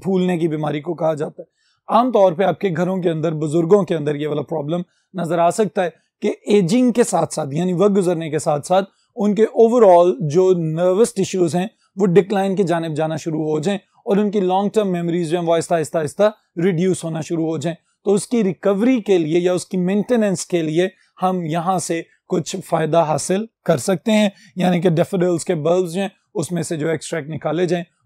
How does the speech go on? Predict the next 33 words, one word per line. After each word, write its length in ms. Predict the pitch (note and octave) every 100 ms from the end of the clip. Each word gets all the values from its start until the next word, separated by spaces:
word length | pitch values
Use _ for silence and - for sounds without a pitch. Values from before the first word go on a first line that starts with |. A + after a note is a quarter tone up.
| -
उनको 320 | F3+ E3+ E3+
अल्जाइमर्स 560 | D#3+ C#3+ D3+ D3+ D3+ -
के 120 | E3
इलाज 420 | A#3 D#3+ D3 C3
के 100 | D#3
लिए 100 | D3
इस्तेमाल 380 | B2+ D#3 D3 D3
किया 260 | D#3+ F3 A3+
जा 180 | D#3+ D#3
सकता 300 | E3+ C#3+ E3
है। 100 | - _ _ _ _ _ _ _ _ _ _ _ F3
Then 220 | G#3+ A#3+
is 80 | G#3
the 80 |
deadly 340 | E3 G3 G#3 A3
nightshade, 560 | F#3 F#3+ - G#3 G#3+
Atropa 400 | G3 E3+ G3 D#3+ D#3
belladonna 460 | E3 F3 F#3 F#3
जिसका 260 | F3 - F3+
नाम 240 | E3+ E3+
है। 100 | F3 _ _ _ _ -
Overall 340 | G3+ G#3 A3+ A3
तो 60 |
पूरे 240 | F3+ G3+ G3
पौधे 340 | F3+ F3+ G#3
के 100 | G#3+
अंदर 220 | G#3+ G#3
ही 80 | G#3+
ये 220 | G3+ G3+
वाला 200 | G3 G3
केमिकल 380 | F#3+ F3+ F3 F#3+
मौजूद 460 | F3+ D#3+ D#3 F#3+ F#3+
है 180 | F#3+